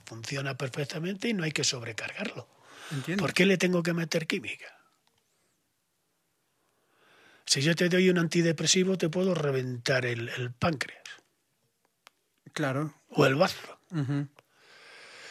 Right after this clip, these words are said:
Speaker 1: Si utilizo tu energía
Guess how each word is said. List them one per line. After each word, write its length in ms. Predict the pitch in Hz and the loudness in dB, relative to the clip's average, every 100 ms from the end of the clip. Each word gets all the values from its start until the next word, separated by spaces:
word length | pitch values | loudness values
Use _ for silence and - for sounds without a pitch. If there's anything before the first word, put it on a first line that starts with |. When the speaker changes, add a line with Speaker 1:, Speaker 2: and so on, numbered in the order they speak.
| - - - - | -18 -18 -20 -6
Speaker 1:
Si 480 | - - - 135 131 - | 2 6 6 4 0 -4
utilizo 540 | 131 123 123 185 214 202 | -6 -2 2 4 4 4
tu 160 | 202 | 4
energía 600 | 196 180 - 190 131 - | 2 2 2 2 2 -4